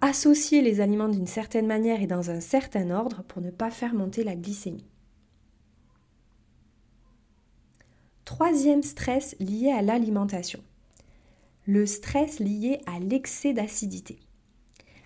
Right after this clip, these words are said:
Alors, il faut comprendre que le P H de notre sang doit toujours être compris dans une toute petite fourchette.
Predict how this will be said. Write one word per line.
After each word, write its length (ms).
Alors, 280
il 40
faut 140
comprendre 760
que 80
le 140
P 140
H 420
de 80
notre 440
sang 320
doit 200
toujours 580
être 240
compris 640
dans 180
une 240
toute 240
petite 300
fourchette. 640